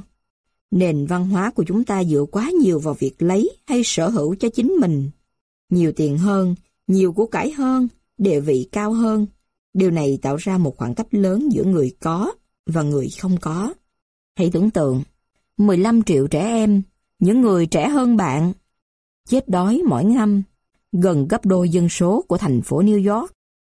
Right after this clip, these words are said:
Khi bạn dành ra một giây để hình dung được con số sửng sốt này và nhận thức rằng bạn có thể đóng góp để tạo ra một thay đổi, một sự dịch chuyển, bằng cách cống hiến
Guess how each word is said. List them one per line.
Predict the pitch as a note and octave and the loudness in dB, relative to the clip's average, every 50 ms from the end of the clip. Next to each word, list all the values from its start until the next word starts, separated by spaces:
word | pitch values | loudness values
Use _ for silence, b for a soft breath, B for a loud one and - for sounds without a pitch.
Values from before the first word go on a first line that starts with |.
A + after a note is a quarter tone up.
| _ _ _ _ _ _ _ _ | _ _ _ _ _ _ _ _
Khi | - - A3 G#3 | -2 0 0 2
bạn | F3 C#3 C3 D#3 E3 | 2 2 0 0 0
dành | E3+ D3+ C#3+ | 0 0 0
ra | C#3+ D#3 F3+ F#3+ F#3 F#3 | 0 0 0 0 2 2
một | F3 D3 B2+ - - | 2 0 0 0 0
giây | F3 G3 F#3+ F#3+ F#3+ | 0 2 2 2 2
để | E3 G3+ | 2 2
hình | A#3 A#3 G3+ D#3 D#3 | 2 2 2 2 2
dung | D#3+ G#3+ A3+ C4+ G3+ | 2 2 2 2 2
được | F3 D3+ - | 2 0 0
con | - A#3 B3+ A#3+ | 0 0 2 2
số | - C4+ C#4+ G4 | 2 0 0 0
sửng | - - E3 D3+ E3+ | 0 -2 -2 0 0
sốt | G3+ - D4 G4 - | 0 0 -2 0 0
này | E4+ A#3+ G3 F3 E3 D#3 D3+ D#3+ - _ _ _ _ _ _ | 2 2 2 2 0 0 -2 -4 -6 _ _ _ _ _ _
và | - B3 G#3+ | 0 2 2
nhận | G3 F#3+ E3+ F3+ G3 | 4 4 2 2 0
thức | - G#4 | 0 -2
rằng | - - - B3 G#3 F#3+ F3 E3 D#3+ E3+ E3+ _ _ _ _ _ _ _ _ _ - | -2 -2 -2 0 0 0 0 0 0 -2 -4 _ _ _ _ _ _ _ _ _ -2
bạn | F3+ F#3 F#3 E3 C#3+ D3+ F3 | 0 0 0 0 0 -2 -2
có | G3+ | -2
thể | A3+ A3 D#3 | -2 -2 0
đóng | D3 E3+ F#3+ A3+ A3 | 2 2 2 2 2
góp | G#3+ A#3 B3+ E4 - | 2 0 -2 0 0
để | A3+ F3 | 0 0
tạo | F3+ - D3+ C3 D3 | 0 0 -2 -2 -2
ra | E3+ - G#3 G#3 G#3 G3+ G3+ | -2 0 0 0 0 2 2
một | G#3 D#3+ D#3 - - - | 2 2 2 -2 -4 -4
thay | - A3 A3 A3 | -2 0 0 2
đổi, | F3+ E3+ C#3 C#3 D3 F#3 B3+ A4+ - _ _ _ _ _ _ _ _ _ _ _ _ _ - | 2 0 0 0 0 0 -2 -2 -6 _ _ _ _ _ _ _ _ _ _ _ _ _ 0
một | E3+ E3+ E3 D3 - - | 0 2 2 0 -2 -4
sự | - - - D3+ D3 D3 | -6 -4 -2 -2 -2 -2
dịch | D#3+ D#3+ C#3 - _ _ - | -2 -4 -4 -6 _ _ -2
chuyển, | C3+ C3+ B2 - F3+ C#4+ G4+ _ _ _ _ _ _ _ _ - | 0 0 2 2 0 -2 -2 _ _ _ _ _ _ _ _ -2
bằng | A#3+ F3+ | -2 0
cách | E3+ B3 C4+ - | 0 -2 -4 -4
cống | - - A#3 C4+ E4+ | -2 0 0 2 2
hiến | C4 B3+ C4 | 2 2 2